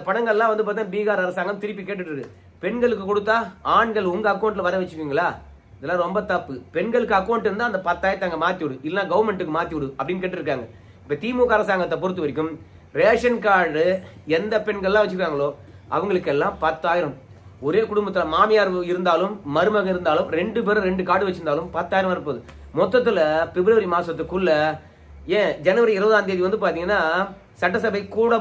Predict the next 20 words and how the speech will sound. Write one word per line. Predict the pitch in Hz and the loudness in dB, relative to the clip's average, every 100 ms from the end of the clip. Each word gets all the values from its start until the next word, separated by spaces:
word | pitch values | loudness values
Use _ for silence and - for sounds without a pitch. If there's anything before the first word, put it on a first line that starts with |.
| 190 | 2
போகுது. | 196 170 117 - - - - 151 | 0 0 -4 -10 -20 -20 -2 2
அதுலயே | 190 240 247 254 | 4 4 6 6
வந்து | 226 190 175 180 185 | 4 0 0 0 2
நல்லா | 190 226 220 214 | 2 2 4 4
தெரிஞ்சிட | 220 240 196 | 4 4 2
போகுது. | 190 180 220 214 131 - - - - - - 143 | 2 2 4 4 2 -6 -20 -20 -20 -20 -12 -2
மனித | 196 240 233 | 0 2 4
மேம்பாட்டு | 226 214 202 196 208 185 | 2 4 4 4 0 0
திட்டம் | 185 233 214 | -2 -2 -2
என்ற | 190 175 | 0 0
அடிப்படையில | 202 190 196 190 226 185 131 - - - - 143 | 0 -2 0 2 4 2 0 -12 -20 -20 -10 -2
ஒவ்வொரு | 185 208 214 180 | 4 4 6 2
அட்டைக்கும் | 190 254 214 190 190 | 2 0 2 -2 -2
பதிமூணாயிரம் | 165 202 214 208 226 247 | -2 0 0 2 2 2
வந்து | 220 208 | 0 -2
விழ | 202 226 208 | 0 -2 -2
போறதுக்கான | 208 196 190 190 175 | -4 -2 -2 -2 -4
நிதியை | 196 214 220 | -4 0 0
ஒதுக்க | 202 208 220 208 | 0 -2 -4 0
போறாங்க. | 202 196 170 | 0 0 0